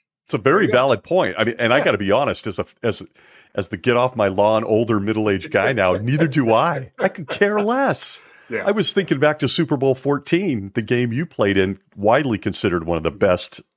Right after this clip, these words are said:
Speaker 1: head-to-head battles into the fourth quarter.
Speaker 2: Yep.
Speaker 1: I don't even remember, was there a halftime show?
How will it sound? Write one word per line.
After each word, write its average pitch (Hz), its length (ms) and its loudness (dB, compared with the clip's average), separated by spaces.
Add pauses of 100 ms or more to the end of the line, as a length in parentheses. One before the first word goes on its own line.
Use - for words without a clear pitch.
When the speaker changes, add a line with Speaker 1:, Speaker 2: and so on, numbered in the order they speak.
(220)
Speaker 1:
head-to-head 90 440 0
battles 90 380 0
into 85 140 -6
the 82 100 -6
fourth 90 320 -6
quarter. 95 360 -4 (220)
Speaker 2:
Yep. 123 200 -12
Speaker 1:
I 113 100 -2
don't 220 140 0
even 165 180 0
remember, 135 520 2
was 117 120 -4
there 123 140 2
a 92 100 2
halftime 202 500 -2
show? 233 360 -6